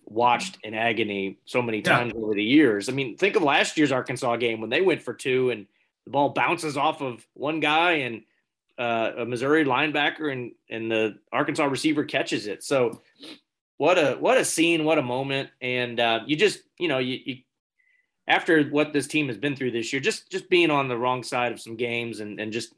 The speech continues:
Speaker 1: kind of finding itself for a while, uh, it was, it was cool to see them get to experience that. Um, but I, you, we can't not talk about the defense. I mean, the way that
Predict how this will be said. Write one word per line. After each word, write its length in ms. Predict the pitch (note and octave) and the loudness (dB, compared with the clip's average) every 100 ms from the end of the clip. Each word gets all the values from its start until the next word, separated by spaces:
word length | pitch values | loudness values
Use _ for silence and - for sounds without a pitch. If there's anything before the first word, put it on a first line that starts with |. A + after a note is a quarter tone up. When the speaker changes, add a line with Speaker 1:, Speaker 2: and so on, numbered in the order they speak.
| _ | _
Speaker 1:
kind 180 | B2+ B2 | -4 -4
of 40 | |
finding 380 | - A#2+ A#2+ A2+ | -2 -2 -2 -4
itself 340 | G#2 A#2 A2 - | -4 -2 -2 -2
for 80 | |
a 80 | G#2+ | -2
while, 420 | G2+ G#2 G2+ G2+ - | 0 2 0 -2 -6
uh, 200 | A2+ C3+ | -4 -2
it 80 | C#3+ | 0
was, 140 | C#3+ - | -2 4
it 80 | |
was 100 | F#3+ | 4
cool 160 | F#3 E3+ | 4 2
to 80 | C#3+ | 2
see 140 | C#3+ | 0
them 120 | B2 | -2
get 140 | A#2 - | -6 -6
to 100 | G#2+ | -8
experience 500 | - B2 A2 G2+ - | -6 -4 -4 -4 -4
that. 220 | F2 - _ _ _ - | -4 -6 _ _ _ -2
Um, 180 | B2 B2+ | 0 4
but 120 | F#3 | 4
I, 140 | A#3+ - - _ - | 2 0 -20 _ -8
you, 200 | D3 D3 | -8 -4
we 140 | D#3+ F#3+ | -4 0
can't 360 | F#3+ G#3 - | 2 2 0
not 300 | C#3+ D3+ - | -2 -2 0
talk 220 | D3+ C3 | 2 2
about 180 | B2 A#2 | 0 -4
the 60 | G#2 | -6
defense. 500 | A#2 - F2 - - | -10 -8 -10 -12 -6
I 80 | A#2+ | -2
mean, 320 | C#3 C3+ B2 - _ _ _ _ _ _ _ _ _ _ - | 0 0 -2 -8 _ _ _ _ _ _ _ _ _ _ -4
the 80 | B2+ | 0
way 380 | C3+ E3 G3+ | 2 4 4
that 120 | F3+ | 2